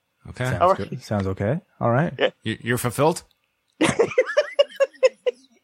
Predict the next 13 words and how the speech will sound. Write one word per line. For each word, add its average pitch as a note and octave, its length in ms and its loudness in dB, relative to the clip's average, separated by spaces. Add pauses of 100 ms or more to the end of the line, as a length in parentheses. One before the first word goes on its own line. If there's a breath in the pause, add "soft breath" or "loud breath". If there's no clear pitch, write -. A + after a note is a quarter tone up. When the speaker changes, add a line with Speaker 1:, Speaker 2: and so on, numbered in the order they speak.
(920 loud breath)
Speaker 3:
Uh, G3 300 2
um, F#3+ 420 0
I F#3+ 80 2
just G#3 120 -6
wanna G#3+ 180 0
say F3 240 0
that D#3 180 2
I, C#3+ 220 2
I - 40 2
love C#3+ 260 0
the C#3 60 -16
main C#3 160 -4
event. C3 400 0